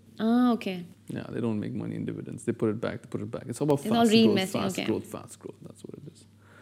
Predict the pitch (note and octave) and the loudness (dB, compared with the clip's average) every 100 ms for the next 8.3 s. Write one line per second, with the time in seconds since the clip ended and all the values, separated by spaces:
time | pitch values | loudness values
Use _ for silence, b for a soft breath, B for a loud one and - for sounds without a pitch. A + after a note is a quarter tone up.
0 | B B B - G#2+ G#3+ - B2+ B2 A#2 | B B B -18 -18 -8 2 6 6 6
1 | A2+ C3 - B2 A#2 A#2 A2+ A2 C3 - | 2 -4 -2 2 4 4 4 2 -2 -8
2 | - C3 D#3 G3 B2 C3 B2+ - A2 A2 | -6 -2 0 2 4 2 2 -4 -2 -2
3 | A2+ B2 A#2+ A#2 A2+ A2+ G#2+ A2+ A2 A2 | 0 2 2 2 2 2 2 2 2 2
4 | G#2+ G#2+ G#2+ A2 A2 A2 A2 G#2 G#2 A2+ | 0 0 0 2 2 0 0 -4 -6 -10
5 | - - G#2+ A2 G#2+ - - - - - | -14 -8 -6 -4 -6 -12 -20 -20 -20 -4
6 | G#2+ G#2 - - - - - - - - | -4 -4 -8 -14 -20 -20 -20 -20 -20 -20
7 | - - A2 A2 A2+ G#2 G#2 G2+ A2 - | -10 -2 2 2 2 0 -2 0 -2 0
8 | A2 G#2 A2 | 0 2 -2